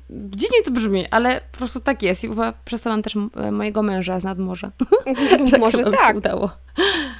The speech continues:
Speaker 1: No, może to nie jest przypadek.
Speaker 2: Może nie.
Speaker 1: <laughs> Co, Mal, możemy chyba kończyć, prawda? Tak mi się
Speaker 2: Tak.
Speaker 1: wydaje, że, że, y, ten odcinek taki też, y, kurczę, znowu się cieszę, bo dobrze wyszedł. Znaczy, cieszę się, bo czuję po nim satysfakcję, bo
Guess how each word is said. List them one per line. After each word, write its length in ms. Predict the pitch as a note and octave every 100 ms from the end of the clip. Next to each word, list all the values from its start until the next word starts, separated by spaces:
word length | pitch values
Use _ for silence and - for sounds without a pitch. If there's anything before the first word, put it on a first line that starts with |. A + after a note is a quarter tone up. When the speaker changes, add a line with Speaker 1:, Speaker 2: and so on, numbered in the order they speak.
| - -
Speaker 1:
No, 160 | C4+ B3
może 280 | A#3 A#3 A#3
to 100 | A#3+
nie 120 | A#3
jest 120 | A#3+
przypadek. 640 | - A3+ B3+ - - - - C4 A#3 -
Speaker 2:
Może 220 | G#3+ A#3+
nie. 340 | D4 B3+ G#3+
Speaker 1:
<laughs> 120 | -
Co, 120 | - A3
Mal, 240 | G3+ G3
możemy 280 | G#3+ B3 C#4
chyba 180 | C4 C4+
kończyć, 340 | B3+ A#3+ -
prawda? 440 | - F#3+ A#3 C4+
Tak 140 | C4+ B3
mi 80 | A#3
się 80 |
Speaker 2:
Tak. 120 | D#4+ F4+
Speaker 1:
wydaje, 220 | A3+ A3+
że, 300 | G3+ A3+ A3 - - -
że, 480 | G3 A#3 A#3 A3+ - G#3+ A#3
y, 40 | A3+
ten 180 | B3+
odcinek 400 | A#3 - C4+ C4
taki 220 | - B3+ B3+
też, 320 | C4 - -
y, 40 | - - -
kurczę, 240 | C4+ - A#3
znowu 220 | A3+ G#3+
się 60 | -
cieszę, 300 | G#3+ - G#3
bo 300 | G3+ G#3 G3
dobrze 280 | G3 F#3 G3
wyszedł. 340 | F#3 - E3+
Znaczy, 280 | - G3+ A3
cieszę 220 | - A3+ G#3+
się, 140 | A3+
bo 200 | G#3 A3
czuję 280 | - A#3+ A#3
po 80 | A3+
nim 120 | A3+
satysfakcję, 600 | A3 A3 A#3 A#3 - A3+
bo 200 | G#3+